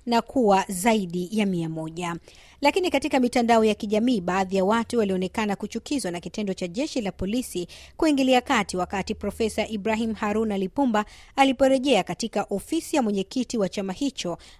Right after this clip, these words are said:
mara baada ya msajili wa vyama vya siasa kuthibitisha kuwa yeye ndiye mwenyekiti halali wa chama hicho. Kando na mkutano huo, nilimuuliza kuhusiana na hili na akafafanua kwa dhana ya usalama wa raia.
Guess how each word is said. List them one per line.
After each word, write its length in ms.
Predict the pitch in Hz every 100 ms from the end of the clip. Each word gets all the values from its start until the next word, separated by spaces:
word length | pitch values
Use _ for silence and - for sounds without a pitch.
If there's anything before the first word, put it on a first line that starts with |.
| -
mara 240 | 208 208
baada 260 | 196 214 202
ya 60 |
msajili 680 | 196 - 202 190 247 311 294
wa 180 | 196 185
vyama 360 | 165 226 220
vya 140 | 190 185
siasa 520 | - 226 254 - 190 - - -
kuthibitisha 600 | 294 285 269 285 285 240
kuwa 240 | - 233
yeye 440 | 190 190 302 320 262
ndiye 600 | 233 254 285 180 180 - _
mwenyekiti 520 | 202 202 196 226 -
halali 580 | 185 185 202 269 254 233 - - -
wa 180 | 269 247
chama 280 | - 180
hicho. 420 | 170 - - 185 165 160 - - - - -
Kando 300 | 359 359 294
na 100 | 247
mkutano 400 | 226 240 226 220
huo, 280 | 202 170 165
nilimuuliza 800 | 208 226 226 226 233 190 185 170
kuhusiana 640 | - 196 - 208 202 196
na 100 | 185
hili 380 | 175 285 247 247 - -
na 160 | 254 254
akafafanua 880 | 240 240 240 - 214 202 269 330 196
kwa 180 | - 170
dhana 400 | 156 233 262 233
ya 100 | 208
usalama 680 | 196 208 190 254 262 226 -
wa 120 | 254
raia. 480 | 180 160 160 165